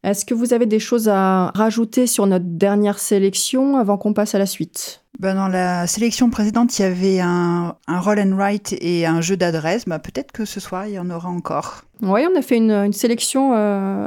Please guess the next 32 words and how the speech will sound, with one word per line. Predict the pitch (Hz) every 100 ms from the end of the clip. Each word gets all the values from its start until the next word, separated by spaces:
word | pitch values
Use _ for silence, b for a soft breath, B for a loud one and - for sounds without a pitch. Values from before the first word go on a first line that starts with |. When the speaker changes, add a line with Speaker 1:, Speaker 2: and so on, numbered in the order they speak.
| -
Speaker 1:
assez | 254 - 277
large | 247 262 214
là, | 180
au | 180
niveau, | 180 180 190 185
euh, | 180 170 170 180 202 202
type | - 190
de | 180 196
jeu, | 185 185
mécanique. | 214 190 165 170 190 -
Euh, | 175 180 185
on | 185
va | 185
voir | 185 180 175
ça. | - 180 185 _ _ _
C'est | - 220 190
donc | 226 220 -
maintenant | 185 185 185 202
le | 202 165
moment | 175 214 220 269
de | 220
remercier | 180 208 285 202 - - 220 175 -
tous | -
les | 285 226
donateurs | 220 214 202 202 185
et |
donatrices | 170 165 156 - 277 -
qui | - 185
nous | 175 208
aident | 247
à | 170
réaliser | 165 214 202 170 170 240